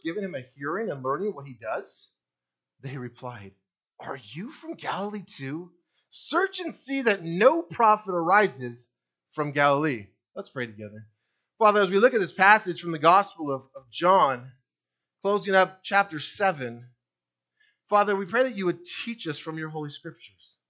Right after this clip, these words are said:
that your Holy Spirit would be our teacher, that you would give us the confidence of what it looks like to be in Christ and how that will stir up the world around us. Father, that we wouldn't be shaken, but God, we would be encouraged.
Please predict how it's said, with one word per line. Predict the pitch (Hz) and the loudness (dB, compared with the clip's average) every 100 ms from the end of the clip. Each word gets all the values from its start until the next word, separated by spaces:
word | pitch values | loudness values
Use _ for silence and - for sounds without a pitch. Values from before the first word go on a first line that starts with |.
| _ _ _ - | _ _ _ -6
that | 196 202 | -6 -2
your | 190 | 0
Holy | 247 262 | 2 0
Spirit | - - 240 247 226 | -4 -6 -2 0 0
would | 214 | 0
be | 190 202 | 0 2
our | 196 | 2
teacher, | 196 - 143 - 104 - _ _ _ _ _ | 0 -14 -20 -20 -20 -20 _ _ _ _ _
that | 202 202 | -6 -4
you | 247 | -4
would | 254 | -2
give | 214 247 | -2 -2
us | 233 | -2
the | 233 | -4
confidence | - 240 262 240 247 226 | 0 4 4 4 -2 -2
of | |
what | 190 262 | 2 2
it | 262 | 2
looks | 233 262 | -2 -2
like | 240 208 | -4 -4
to | 196 | -8
be | 131 233 240 | -6 -4 -2
in | 233 - | -4 0
Christ | 226 247 190 - - _ _ _ _ | 2 2 -2 -10 -20 _ _ _ _
and | 226 220 | -2 4
how | 240 | 6
that | 233 247 | 6 2
will | 247 | -2
stir | - - 262 285 - | -6 -2 0 0 2
up | 240 247 - | 2 2 -4
the | 233 | -2
world | 214 254 254 | 2 2 2
around | 233 208 247 208 | 0 -2 -4 -6
us. | 127 - - _ _ _ _ _ _ _ _ _ _ _ _ - | -8 -14 -20 _ _ _ _ _ _ _ _ _ _ _ _ -4
Father, | 190 185 | 0 0
that | 190 | 0
we | 185 | -2
wouldn't | 180 185 175 | -2 -2 -6
be | |
shaken, | 175 175 196 117 98 _ _ _ _ _ _ _ _ _ - | -8 -8 -10 -14 -20 _ _ _ _ _ _ _ _ _ -6
but | 175 | 2
God, | 170 | 2
we | 165 | 4
would | 160 | 0
be | 151 | -2
encouraged. | 151 - 196 110 - - | -6 -8 -10 -12 -14 -20